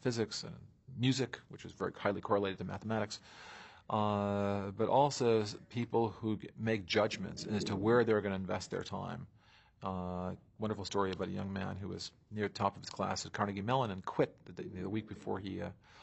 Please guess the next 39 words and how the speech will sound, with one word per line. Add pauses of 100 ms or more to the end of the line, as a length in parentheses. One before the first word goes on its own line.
(320)
the
work,
the
week
before
he
was
gonna
graduate.
Without
going
into
all,
all
of
the
details, (640)
it
was
that
interesting
judgment
that, (160)
that
he
made, (580)
uh,
that
he
was
just
gonna (400)
bail, (220)
uh, (220)
bail
out, (480)
uh, (140)
that, (480)
uh,